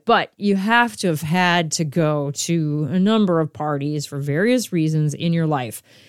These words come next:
And there has to be one that, even if you can't say you loved it,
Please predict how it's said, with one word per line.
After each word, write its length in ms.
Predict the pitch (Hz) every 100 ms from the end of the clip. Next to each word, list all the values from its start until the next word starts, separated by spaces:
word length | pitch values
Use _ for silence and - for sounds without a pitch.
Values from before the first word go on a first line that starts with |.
| _
And 120 | 202
there 80 | 220
has 280 | 247 349 381
to 80 | 392
be 120 | 370
one 580 | 254 220 208 202 208 208 _ -
that, 880 | 190 175 170 160 165 147 - - -
even 220 | 330 330
if 120 | 254
you 100 | 240
can't 320 | - 208 190
say 160 | - 185
you 200 | 165 165
loved 480 | 147 143 135 160 165
it, 300 | 302 -